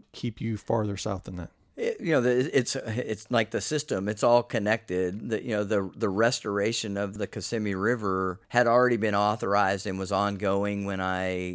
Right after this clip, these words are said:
Speaker 2: you know, kinda got, got involved with, with the Comprehensive Everglades Restoration Plan. But I would say that was really what kind of, I think, gave a lot of people comfort that w-, we could restore the Everglades.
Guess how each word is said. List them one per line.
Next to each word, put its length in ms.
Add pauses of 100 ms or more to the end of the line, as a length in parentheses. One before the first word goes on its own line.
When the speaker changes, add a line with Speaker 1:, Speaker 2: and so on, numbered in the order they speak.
Speaker 2:
you 120
know, 120
kinda 320
got, 200 (920)
got 220
involved 480
with, 240
with 320
the 120
Comprehensive 540
Everglades 460
Restoration 640
Plan. 400 (500)
But 140
I 160
would 160
say 260
that 200
was 180
really 280
what 220
kind 260
of, 300 (300)
I 120
think, 320
gave 240
a 40
lot 280
of 80
people 320
comfort 600
that 460
w-, 240
we 140
could 600
restore 920
the 200
Everglades. 800